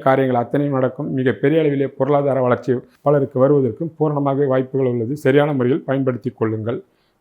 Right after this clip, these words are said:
உங்களுடைய ராசிக்கு பன்னெண்டு கூடியவர் குரு பகவான் ஆகின்றார். ஆரம்பத்திலே ரெண்டும் பன்னெண்டும் பரிவர்த்தனை ஆகி, பன்னெண்டாம் வீட்டு அதிபதி பதினான்காம் தேதிக்கு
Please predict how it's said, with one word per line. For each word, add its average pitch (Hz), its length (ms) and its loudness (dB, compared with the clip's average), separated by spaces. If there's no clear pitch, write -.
உங்களுடைய 120 220 -2
ராசிக்கு 139 400 -2
பன்னெண்டு 135 320 -2
கூடியவர் 127 340 -4
குரு 135 140 -2
பகவான் 131 300 -2
ஆகின்றார். 117 380 -4
ஆரம்பத்திலே 139 480 0
ரெண்டும் 131 260 -4
பன்னெண்டும் 127 380 -4
பரிவர்த்தனை 123 480 -2
ஆகி, 107 160 -6
பன்னெண்டாம் 139 320 -4
வீட்டு 127 200 -8
அதிபதி 117 280 -6
பதினான்காம் 143 540 0
தேதிக்கு 120 300 -6